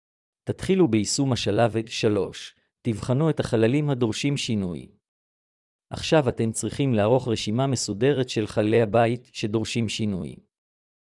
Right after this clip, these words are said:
שימו לב שאתם מציינים במפורט איזה אזורים זקוקים לרענון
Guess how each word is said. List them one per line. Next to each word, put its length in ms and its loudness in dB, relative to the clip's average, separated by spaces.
שימו 320 2
לב 240 4
שאתם 420 0
מציינים 520 -2
במפורט 560 0
איזה 220 2
אזורים 420 0
זקוקים 480 -2
לרענון 580 0